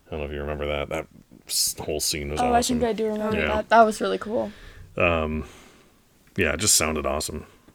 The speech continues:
Speaker 1: And, uh, and Crosshair got, you know,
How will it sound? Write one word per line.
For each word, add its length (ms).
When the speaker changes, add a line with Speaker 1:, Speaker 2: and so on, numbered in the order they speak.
Speaker 1:
And, 340
uh, 460
and 120
Crosshair 520
got, 320
you 120
know, 260